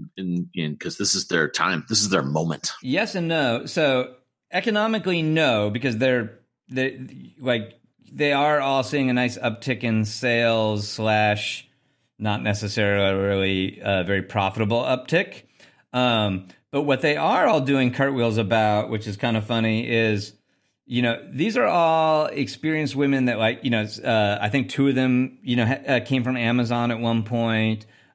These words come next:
Speaker 2: Um, and basically they all replaced the interns at the C P Gs, right? Like, the C P Gs, like, "Oh, there's this thing called e-commerce. Let's put the intern in charge of that." And then when it got too important for the intern,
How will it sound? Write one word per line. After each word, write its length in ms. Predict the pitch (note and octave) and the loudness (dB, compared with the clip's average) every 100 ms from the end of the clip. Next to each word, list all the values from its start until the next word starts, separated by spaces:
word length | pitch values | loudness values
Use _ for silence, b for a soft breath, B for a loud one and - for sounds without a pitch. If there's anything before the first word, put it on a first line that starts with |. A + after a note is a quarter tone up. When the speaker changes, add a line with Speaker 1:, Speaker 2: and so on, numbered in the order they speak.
| - | -4
Speaker 2:
Um, 500 | A#2+ A#2 G#2+ G2+ F#2+ B B _ | 0 2 2 0 -4 B B _
and 360 | B2 A#2 A2+ - _ _ _ - | 0 2 0 -6 _ _ _ -2
basically 480 | G#3+ B3 G#3+ E3 D3 | 0 0 0 0 2
they 160 | C#3 | 4
all 180 | C#3+ D3 | 4 4
replaced 460 | C3+ A2 C#3 B2+ - | 2 2 0 0 -4
the 80 | |
interns 800 | A2+ A#2 B2 A#2 G2+ F#2+ F#2+ F#2 - | -2 0 2 2 0 0 -2 -4 -4
at 280 | A2 G2+ | -2 -2
the 80 | G2 | -2
C 200 | G2 A2 | -4 -2
P 140 | F#2 G2+ | -2 -4
Gs, 340 | F#2+ E2 D#2+ | -4 -6 -4
right? 200 | G2 G#2+ | -2 0
Like, 160 | G2+ G#2 | -2 0
the 280 | G#2 G#2+ - | 0 0 -6
C 200 | - C#3 | -6 -2
P 100 | C3+ | 0
Gs, 220 | A2+ A#2+ | 0 0
like, 160 | A2 A2+ | 0 2
"Oh, 200 | E3+ F3+ | 2 4
there's 220 | D3+ C3 | 4 2
this 120 | B2+ | 0
thing 180 | G#2+ E3 | 0 0
called 160 | C#3+ C#3 | 2 0
e-commerce. 500 | C#3+ C#3+ C#3+ C3+ B2+ | 0 0 2 0 0
Let's 140 | C3 | -4
put 180 | - C3+ | -2 -4
the 80 | B2+ | 0
intern 340 | A#2+ A#2 A#2+ | 0 0 0
in 100 | A2 | 0
charge 280 | G#2+ A2+ G#2+ | 0 0 0
of 120 | G#2+ | 0
that." 360 | G#2 G#2 G#2 B B B | 2 2 0 B B B
And 160 | - A2+ | -2 0
then 140 | B2 | 2
when 140 | B2 A#2+ | 2 2
it 260 | A#2+ - | 0 -4
got 240 | A#2 C#3+ D3 | 0 0 0
too 160 | F3 | -2
important 680 | F#3 D3 - - F3 C#3 C#3+ | -2 -2 -6 -2 -2 0 0
for 100 | C#3 | 0
the 100 | B2 | 0
intern, 800 | C#3+ D#3+ C#3 B2+ A#2 A2+ A2+ G#2 | 0 0 0 2 2 2 0 -4